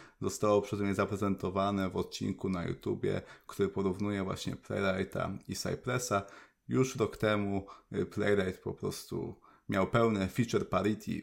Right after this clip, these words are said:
względem Cypressa i oferował jeszcze więcej. Ten rok, y, bardzo fajnie również dla Playwrighta, y, wypadł. Microsoft,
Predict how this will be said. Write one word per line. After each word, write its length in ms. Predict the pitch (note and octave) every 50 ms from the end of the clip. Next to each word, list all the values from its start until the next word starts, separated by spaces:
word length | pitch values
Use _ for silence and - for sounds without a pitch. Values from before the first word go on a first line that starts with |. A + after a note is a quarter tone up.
| - A#2
względem 600 | G2+ G2+ G#2 G#2 G#2+ G2+ F#2+ F#2 F#2 - F#2 G2
Cypressa 680 | - G2+ G#2 G2 - - C#3+ D3 C#3+ C#3+ - A#2+ A2
i 120 | G#2+ A2
oferował 540 | A2 A2 - - G#2 G#2+ G#2 G2+ F#2+ F#2 F#2
jeszcze 360 | G2 G#2+ G#2 - - - F2+
więcej. 500 | F#2 A2 A#2 B2+ C3 C3 - A2 G#2+ G2+ - - - - - - _ _ - _
Ten 280 | - A2+ A2+ A2+ A2 G2+
rok, 360 | G2+ G2+ G#2 G2+ - - -
y, 40 | - - G2 G2 F#2 F2 E2+ - - - - - - - G2+ G2+ - -
bardzo 340 | G#2+ G#2+ G#2+ G#2 G#2 - G2
fajnie 380 | - - G#2 G#2 G2+ G2 F#2+ F#2+
również 320 | G2 G2 G2 G2 F#2 F2+
dla 140 | - F#2 F2+
Playwrighta, 640 | - - G2 F#2 F#2 F#2 F#2 F#2+ F#2+ - F#2 F#2 F#2+ - - - - - - - -
y, 180 | A2 G#2+ A2 A2
wypadł. 460 | B2 D#3+ D#3+ - - B2+ A#2 A2 - -
Microsoft, 960 | A2 G2+ G#2 G2+ G2+ A2 G#2+ - G#2 G2+ - - G2+ F#2+ F2+ - - - -